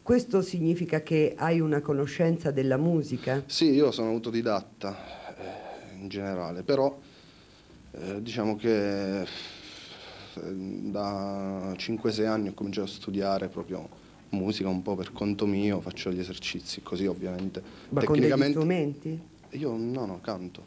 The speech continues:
Speaker 1: Soltanto, sì,
Speaker 2: Sì.
Speaker 1: dico, non hai imparato la musica su uno strumento,
Speaker 2: Sì,
Speaker 1: ma con
Speaker 2: anche,
Speaker 1: il ca-,
Speaker 2: suono
Speaker 1: eh.
Speaker 2: anche
Speaker 1: Che
Speaker 2: la
Speaker 1: cosa?
Speaker 2: chitarra.
Speaker 1: La chitarra.
Speaker 2: Così. Sì, no,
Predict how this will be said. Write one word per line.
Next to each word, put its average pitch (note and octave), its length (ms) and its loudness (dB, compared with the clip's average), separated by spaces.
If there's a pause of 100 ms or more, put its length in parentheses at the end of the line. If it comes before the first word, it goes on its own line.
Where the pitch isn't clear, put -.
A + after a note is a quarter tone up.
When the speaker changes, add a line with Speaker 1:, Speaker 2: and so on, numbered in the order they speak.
Speaker 1:
Soltanto, A3+ 500 4
sì, - 220 2
Speaker 2:
Sì. A2+ 160 2
Speaker 1:
dico, - 200 2
non D#3 220 4
hai G3 160 6
imparato D3+ 540 2
la C#3+ 100 2
musica C#3+ 440 0
su C#3 180 -6
uno C#3+ 240 4
strumento, C#3 540 2
Speaker 2:
Sì, - 160 2
Speaker 1:
ma E3+ 100 4
con B2 100 0
Speaker 2:
anche, G#2+ 160 -6
Speaker 1:
il - 20 -4
ca-, A2+ 60 -4
Speaker 2:
suono C#3 240 0
Speaker 1:
eh. G2+ 100 -4
Speaker 2:
anche G2+ 300 -8 (540)
Speaker 1:
Che - 80 -2
Speaker 2:
la G#2 80 -2
Speaker 1:
cosa? D3+ 340 2
Speaker 2:
chitarra. G2 200 -6 (240)
Speaker 1:
La - 80 -14
chitarra. - 360 -16 (680)
Speaker 2:
Così. - 240 -14 (560)
Sì, C3+ 220 0
no, G2 180 -6